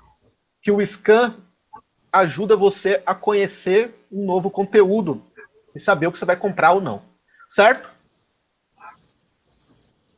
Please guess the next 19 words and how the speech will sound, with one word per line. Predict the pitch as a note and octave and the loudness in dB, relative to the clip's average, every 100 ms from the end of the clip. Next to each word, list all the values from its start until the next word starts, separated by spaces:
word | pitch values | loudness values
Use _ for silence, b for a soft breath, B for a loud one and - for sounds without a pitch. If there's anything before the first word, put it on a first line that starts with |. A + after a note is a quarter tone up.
| _ _ _ _ _ _ G3+ | _ _ _ _ _ _ -2
A | A#3 | 2
pergunta | C4 B3 C#4 C#4+ | 2 2 0 -2
é | |
o | |
seguinte, | C#4 B3 G#3+ G3+ | -4 -4 -4 -6
vocês | F#3+ G#3+ A3 B3+ A#3+ A#3+ A3 G#3 F3+ D#3 - - _ _ _ _ _ _ _ _ _ - | -4 -4 -2 -2 0 0 0 0 0 -2 -6 -14 _ _ _ _ _ _ _ _ _ -2
acreditam | C4+ D#4 D4 C#3+ D#3+ D4 D4+ F#3+ C3+ - _ _ _ _ _ _ _ _ _ _ _ _ | 0 2 2 2 0 0 2 0 0 -14 _ _ _ _ _ _ _ _ _ _ _ _
que, | - A3+ G#3 F#3+ E3+ E3+ | -4 0 2 2 0 4
olha, | C#4 D4+ D4 - | 6 6 4 2
olha, | B3 C#4 B3 - | 2 2 0 -2
vamos | G#3+ C#4 - _ - - | -2 -2 -8 _ -12 -2
pensar | A3 G#3+ G#3 | 0 2 2
no | |
mercado | G#3 G3+ G#3 F#3+ F3+ | 2 2 4 2 2
de, | D#3+ | -4
de | D#3 - C#3 | -12 -14 -18
séries, | - - F#3+ A3 A3+ A3 - - | -10 2 6 6 4 -6 -10 -14
de | D#3 | -18
filmes | - G3 A#3 A#3 - | -8 -6 -6 -8 -14